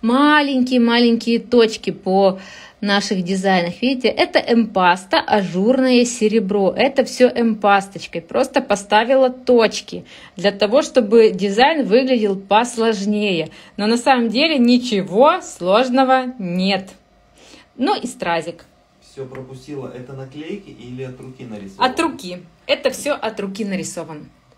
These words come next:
Speaker 1: Так, у нас ножнички уже просушились. И теперь дублируем топом без липкости.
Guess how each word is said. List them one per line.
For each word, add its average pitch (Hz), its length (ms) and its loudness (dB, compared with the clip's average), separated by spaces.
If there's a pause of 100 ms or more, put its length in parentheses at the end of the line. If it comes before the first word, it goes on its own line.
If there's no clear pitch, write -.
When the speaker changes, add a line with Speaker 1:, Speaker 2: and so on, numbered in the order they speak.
(2000)
Speaker 1:
Так, 190 200 -2
у 208 60 -4
нас 226 240 -2
ножнички 208 500 -4
уже 190 140 -4
просушились. 247 760 -4
И 254 100 -6
теперь 254 340 -2
дублируем 262 680 -4
топом 247 360 -4
без 202 320 0
липкости. 185 760 -8